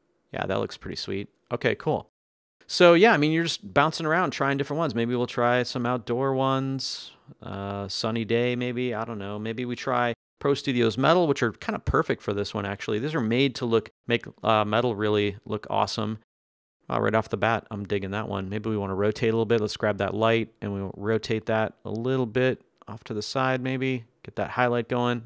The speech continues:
a little bit of a background. Cool. And again, like, you can come over to that dome light, uh, and just grab the general tab and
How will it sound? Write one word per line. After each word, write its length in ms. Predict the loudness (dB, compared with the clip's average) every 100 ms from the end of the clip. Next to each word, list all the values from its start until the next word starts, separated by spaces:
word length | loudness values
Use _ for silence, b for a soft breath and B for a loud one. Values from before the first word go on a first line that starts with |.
| -12
a 20 |
little 160 | -10 -4
bit 160 | -2
of 60 | -2
a 60 |
background. 600 | 0 0 0 0 0 0 -6 _ _ _ _ _ _
Cool. 340 | 2 2 2 -6 -4
And 120 | -2
again, 280 | 4 4 4
like, 160 | 2
you 60 | 0
can 80 | -2
come 160 | 0 2
over 140 | 2
to 40 |
that 160 | 2 2
dome 220 | 0 -2
light, 300 | 0 -2 -2 -6
uh, 320 | -6 -4 -4 -6
and 100 | -6
just 380 | -4 -4 -4 -4
grab 260 | 0 2 0
the 60 |
general 300 | -2 -2 -2
tab 340 | -2 0 2
and 100 | 0